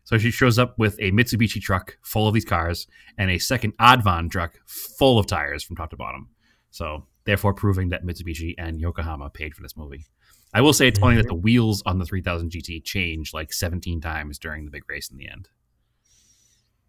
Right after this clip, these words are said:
Speaker 2: Oh, I didn't even notice.
Speaker 1: So while the car has a camera mounted to the side and is driving around the track, you can see it's a stock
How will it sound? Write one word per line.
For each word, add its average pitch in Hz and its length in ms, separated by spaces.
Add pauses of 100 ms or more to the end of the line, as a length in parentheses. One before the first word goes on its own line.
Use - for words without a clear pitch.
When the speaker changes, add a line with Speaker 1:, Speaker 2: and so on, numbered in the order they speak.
(280)
Speaker 2:
Oh, 87 140
I 92 80
didn't 90 140
even 92 160
notice. 95 500 (140)
Speaker 1:
So 98 260
while 101 280
the 101 100
car 104 420
has 101 220
a 95 40
camera 110 340
mounted 104 280
to 98 60
the - 100
side 107 420 (720)
and 98 100
is 85 60
driving 98 300
around 98 120
the 98 60
track, 117 420 (340)
you 95 100
can 95 100
see 101 200
it's 95 120
a 95 60
stock - 500